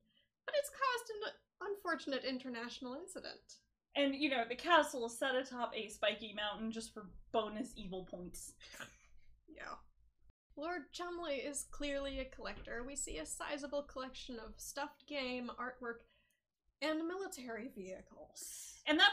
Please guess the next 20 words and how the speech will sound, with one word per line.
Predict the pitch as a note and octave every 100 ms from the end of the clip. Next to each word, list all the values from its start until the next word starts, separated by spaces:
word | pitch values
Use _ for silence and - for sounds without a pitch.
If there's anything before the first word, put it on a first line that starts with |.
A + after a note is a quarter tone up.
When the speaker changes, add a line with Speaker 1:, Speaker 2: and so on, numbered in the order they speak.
| -
Speaker 2:
plane | - D#4+ G4+
from | A4 G#4+ G#4
before | G4+ E4+ D#4
is | D#4 -
just | C#4+ -
stuck | - C#4 C#4 -
on | A3+ A#3
the | B3
wall | G#3+ G#3 A3 A3+
in | A3
a |
way | G#3 G#3+
that | G#3+ G#3
reminds | A3+ G#3 G#3
me | A3+
of | G3+
a | F#3 F3+ -
pinned | G3+ G3+ -
bug. | E3 F3+ A3+ - - C3+
Speaker 1:
Yep. | B2+ B3 E3